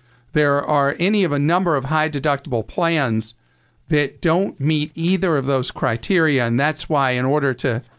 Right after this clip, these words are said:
to know if you're in an H S A eligible plan,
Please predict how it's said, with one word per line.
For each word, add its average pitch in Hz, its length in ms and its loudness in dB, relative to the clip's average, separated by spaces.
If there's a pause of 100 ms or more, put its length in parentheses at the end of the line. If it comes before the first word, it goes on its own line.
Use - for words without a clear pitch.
(420)
to 147 120 0
know 143 720 2
if 147 300 -2
you're 131 400 0 (280)
in 220 280 2
an 160 340 -2
H 151 280 0
S 147 160 -2
A 143 120 2
eligible 127 400 0
plan, 123 420 -2